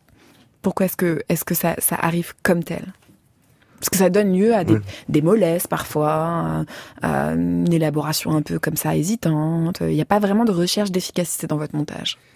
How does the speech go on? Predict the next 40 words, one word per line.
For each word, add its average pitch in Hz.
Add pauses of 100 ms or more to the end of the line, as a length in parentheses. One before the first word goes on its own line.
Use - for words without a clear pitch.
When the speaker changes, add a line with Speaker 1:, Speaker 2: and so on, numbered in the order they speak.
(220)
Speaker 2:
Non, 131
mais 123
je 92
voulais 113
l'éviter 117
en 95
fait. -
Euh, 69 (100)
et 90
ce -
qui 127
donne 139
la 110
durée 113
au 123
film, 110
c'est, -
c'est -
un 113
moment 113
essayer 120
de, 92
de 92
retranscrire 117 (120)
par 107
le 98
montage 101 (480)
l'expérience 107
réelle 120
que, - (180)
que -
j'ai 95
eue 117
avec 117
eux 113
pendant 92
les 90
interviews. 90
C'est-à-dire, 92
euh, 85